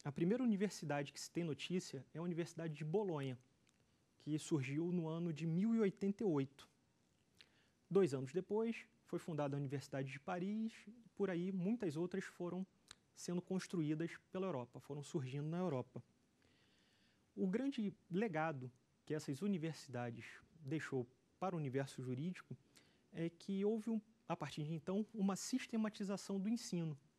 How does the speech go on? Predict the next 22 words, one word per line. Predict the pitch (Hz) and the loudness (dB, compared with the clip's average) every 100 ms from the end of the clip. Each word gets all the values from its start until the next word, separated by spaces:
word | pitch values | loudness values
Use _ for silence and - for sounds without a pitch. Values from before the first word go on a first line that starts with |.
| - - _ _ _ _ - | -20 -20 _ _ _ _ -6
É, | 131 127 123 123 127 _ - - - _ _ _ - | -4 -2 -2 -4 -8 _ -20 -20 -20 _ _ _ 4
o | 208 | 4
ensino | 185 226 247 202 | 4 2 2 0
nessas | 180 190 175 | 0 -2 -2
faculdades | - 190 160 156 196 135 - - _ | -4 -4 -2 -2 -2 -4 -10 -16 _
também | - 165 208 | -4 0 0
era | 190 190 | 0 -2
atribuição | - 175 185 175 - 165 185 190 - - - _ _ | -4 -4 -2 -2 -4 -4 -2 -4 -6 -16 -20 _ _
da | 143 | 0
Igreja | 185 165 175 185 | 4 4 2 0
Católica. | 214 - 147 123 - - _ _ _ _ _ - _ _ _ _ | -2 2 2 2 -4 -14 _ _ _ _ _ -20 _ _ _ _
E | 185 190 196 - | 0 2 0 2
houve | 208 262 240 | 2 4 2
uma | 214 | 0
sistematização, | - 233 - 208 196 - 165 143 - 151 139 - - - | 0 -4 0 2 0 0 -4 -4 -2 -2 -4 -8 -18 -10
é, | 139 127 123 123 - | -6 -4 -4 -6 -4
principalmente | - 202 - 170 180 175 | 2 2 2 0 0 0
em | |
relação | 151 160 - 151 143 | -2 -2 -2 -4 -4
à | 139 | -2
gramática, | 147 147 170 180 170 - - 139 131 - | -2 -2 -2 -2 -4 -6 -10 -10 -10 -10
lógica | 139 147 165 170 151 - 170 151 | -4 0 2 2 0 -4 -8 -8